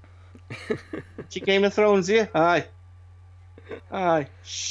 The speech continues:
Speaker 1: No, I'm not watching
Speaker 2: Shut
Speaker 1: it.
Speaker 2: up.
Speaker 1: I'm experiencing it.
Speaker 2: <laughs> Uh,
Speaker 1: I'm
Speaker 2: I love it,
Speaker 1: engulfed
Speaker 2: man.
Speaker 1: in this beautiful moment of T V history. <clears throat>
Speaker 2: I'm, I'm, I'm, I'm, I'm at,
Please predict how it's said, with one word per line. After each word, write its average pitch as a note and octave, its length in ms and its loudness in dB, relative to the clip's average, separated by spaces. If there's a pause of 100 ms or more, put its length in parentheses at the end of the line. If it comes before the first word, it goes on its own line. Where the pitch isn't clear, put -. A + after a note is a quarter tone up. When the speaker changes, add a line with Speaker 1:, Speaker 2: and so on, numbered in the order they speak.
(140)
Speaker 1:
No, A2+ 100 0
I'm A2+ 140 -2
not C3 160 -4
watching A#2 300 -6
Speaker 2:
Shut G#3 100 0
Speaker 1:
it. A#3+ 40 4
Speaker 2:
up. A3 80 4
Speaker 1:
I'm G#2+ 60 -10
experiencing G#2 960 -8
it. - 140 -10 (1040)
Speaker 2:
<laughs> - 1080 -4 (960)
Uh, C#3+ 40 -4
Speaker 1:
I'm C#3+ 160 0
Speaker 2:
I C3 120 -2 (100)
love C3+ 80 -6
it, B2+ 40 -8
Speaker 1:
engulfed B2 340 -2 (160)
Speaker 2:
man. G#2 100 -6
Speaker 1:
in G#2 80 -12
this G2+ 200 -12 (120)
beautiful A2+ 720 -10
moment A2 340 -6
of G2 160 -10
T G#2+ 220 -8
V G#2 160 -8
history. F2+ 480 -8 (840)
<clears throat> - 600 -20
Speaker 2:
I'm, D3+ 200 -6 (1000)
I'm, B2+ 340 0
I'm, B2 160 -2
I'm, C3+ 480 0
I'm C#3 140 -2
at, C#3+ 120 -2